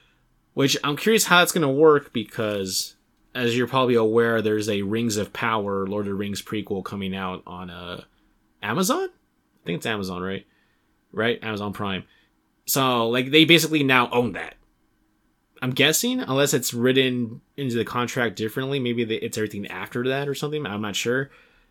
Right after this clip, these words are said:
But basically, they have the power and the rights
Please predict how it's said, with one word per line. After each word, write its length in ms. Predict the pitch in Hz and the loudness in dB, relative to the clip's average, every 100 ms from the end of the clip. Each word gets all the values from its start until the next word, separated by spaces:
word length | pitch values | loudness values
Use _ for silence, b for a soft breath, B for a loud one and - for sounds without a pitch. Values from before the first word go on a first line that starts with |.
| - | -2
But 120 | 139 | 2
basically, 380 | 151 175 170 160 | 4 4 6 8
they 40 | |
have 220 | 147 151 147 | 8 6 4
the 160 | 156 | 0
power 760 | 139 - 127 131 120 120 113 - _ _ _ - | 0 2 4 4 4 4 2 -4 _ _ _ -8
and 500 | 120 120 113 113 107 | -4 -2 -2 -2 -4
the 280 | 104 110 104 | -4 -4 -4
rights 720 | 98 110 127 113 - - - | -2 2 2 2 0 -2 -4